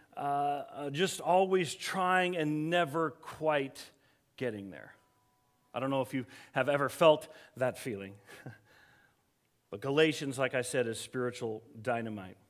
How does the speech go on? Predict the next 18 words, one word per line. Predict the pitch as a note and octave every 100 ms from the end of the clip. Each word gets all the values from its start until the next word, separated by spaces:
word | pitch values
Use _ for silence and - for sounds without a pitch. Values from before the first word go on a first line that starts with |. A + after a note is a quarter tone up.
| _ _ _ _ _ - -
Some | - G3
people | A#3 G#3
think | E3 F#3+ F3+
that | D3 D3
freedom | - - F#3+ G#3 D#3+ C#3+ G3+ - - _ _ _ _ _ _ _ _
comes | - G#3 A3 G3 G3 A3+ -
from | - F#3
keeping | E3 - B3 G#3+ E3+ D#3+ F3+ G3+ F3 _
the | C3 E3
rules. | F3+ G#3 G3 D#3 A2+ - - _ _ _ _ _ _ _ _ _ -
Do | D#3+
good, | F#3+ G3 G3+ A#3 A#3+ - - _ _ _ _ -
try | - C#3
harder, | E3 F#3 F#3 F#3 A#3 A#3+ - - _ _ _ _ _ _ _ -
obey | A2+ D#3
the | E3+
golden | E3 F3+ F#3+
rule, | F#3+ F#3 G3 B3 C4+ -